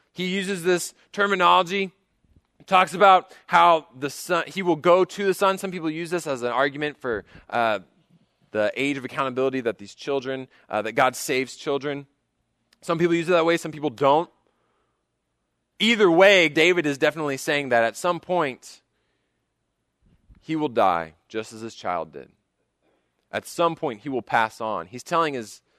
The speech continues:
servants, "You know what? Ultimately, I realize that this consequence is serious and severe, but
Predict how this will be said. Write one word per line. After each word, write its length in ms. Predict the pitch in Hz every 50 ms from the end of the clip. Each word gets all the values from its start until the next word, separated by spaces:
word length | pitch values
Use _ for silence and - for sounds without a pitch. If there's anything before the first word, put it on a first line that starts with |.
| _ _
servants, 420 | - - 170 165 139 123 110 -
"You 60 | 135 147
know 160 | 156 165 165
what? 260 | 165 170 165 160 -
Ultimately, 600 | - 151 165 160 - 165 156 139 131 131 123 120 117
I 60 | 113
realize 500 | 110 113 127 135 143 131 123 113 104 -
that 160 | 107 98 87 - _ _ _ _ _ _ _ _ _ _
this 160 | _ 123 131 -
consequence 720 | - - 180 170 170 165 - 139 - - 117 107 101 -
is 400 | 95 90 85 - - - - _ _ _ _ _
serious 600 | _ - - 123 123 135 156 180 196 190 - -
and 140 | - - 117
severe, 480 | - - 110 95 95 104 117 139 165 180
but 320 | 151 123 117 107 - _